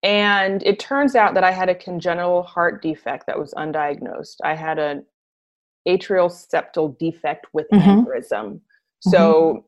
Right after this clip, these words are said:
Speaker 1: everybody's born with a hole in their heart. Most people, twenty percent of the population, their, the hole doesn't close. It's called
Speaker 2: Yeah.
Speaker 1: a P F O, right? Um, but my, the, the structural, what, defect was larger than average, so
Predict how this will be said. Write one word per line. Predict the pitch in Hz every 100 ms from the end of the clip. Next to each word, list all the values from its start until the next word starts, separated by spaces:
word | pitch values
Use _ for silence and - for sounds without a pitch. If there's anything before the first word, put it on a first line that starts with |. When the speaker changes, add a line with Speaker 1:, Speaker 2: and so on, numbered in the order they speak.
| _
Speaker 1:
everybody's | 185 202 208 202 180
born | 180 175
with | 175
a |
hole | 160 160
in | 156
their | 156 156
heart. | 151 151 160
Most | 160 160
people, | 170 165 151 151 147 165 - _
twenty | 196 202
percent | 180 190 170
of |
the | 165
population, | 165 160 160 147 147 147 147 147 143
their, | 147 147
the | 156
hole | - 156
doesn't | 147 147 -
close. | - 143 143 139
It's | -
called | - 151
Speaker 2:
Yeah. | 175
Speaker 1:
a | - -
P | 165
F | 151 -
O, | - - 165
right? | 139 147 - _ _ _ -
Um, | 170 156 147 156 151
but | 165 156
my, | 165 165 170 165
the, | - 165 156 151 160 _ _
the | 165
structural, | 160 - 180 175 185 170 156 151 147 151 165 _ _ _ - - 143 175 _
what, | - - 143 139 139
defect | 165 190 120 - -
was | 156
larger | 151 156 143 156 160 175 170
than | 151
average, | - 135 143 120 143
so | -